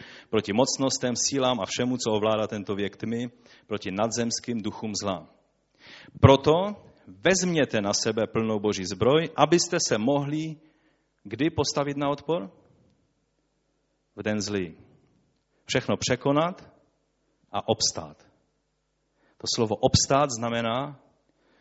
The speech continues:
že na konci toho boje budeš stát na Božích pozicích tak, jak jsi stál na začátku. Že ďáblu se nepodaří tě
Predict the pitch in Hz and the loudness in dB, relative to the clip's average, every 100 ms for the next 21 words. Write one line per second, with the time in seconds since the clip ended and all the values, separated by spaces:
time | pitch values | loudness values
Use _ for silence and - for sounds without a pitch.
0 | _ 120 110 110 - 196 214 - 110 113 | _ -2 0 0 4 6 6 2 -2 -4
1 | 101 101 104 101 110 147 165 - _ _ | -4 -2 0 0 -2 -6 -10 -18 _ _
2 | _ - 110 101 - - - 135 151 135 | _ -6 -2 0 0 0 2 2 0 -4
3 | 107 101 123 123 - 117 117 - 95 - | -4 -2 -2 -4 -6 -6 -6 -8 -10 -2
4 | 131 139 - _ _ _ - 98 - 101 | -2 -2 -14 _ _ _ -8 -8 -6 -8
5 | - 95 95 95 _ - 90 92 - 87 | -6 -4 -6 -8 _ -12 -10 -8 -8 -10
6 | - - - - - - - 107 151 175 | -12 -20 -20 -20 -20 -16 -8 2 4 6
7 | 185 - 135 160 - 214 165 135 127 | 4 4 6 6 8 8 8 6 2